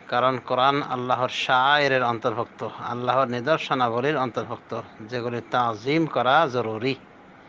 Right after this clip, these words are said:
ومن يعظم شعائر الله فإنها من تقوى القلوب، আল্লাহ বলছেন যে আল্লাহর নিদর্শনাবলীকে, ধর্মীয় প্রতীকগুলিকে সম্মান করবে,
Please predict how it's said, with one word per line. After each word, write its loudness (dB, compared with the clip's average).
ومن 0
يعظم 0
شعائر 4
الله 2
فإنها 2
من 0
تقوى 2
القلوب، 0
আল্লাহ -2
বলছেন -2
যে 2
আল্লাহর 4
নিদর্শনাবলীকে, 0
ধর্মীয় 2
প্রতীকগুলিকে 0
সম্মান 2
করবে, 0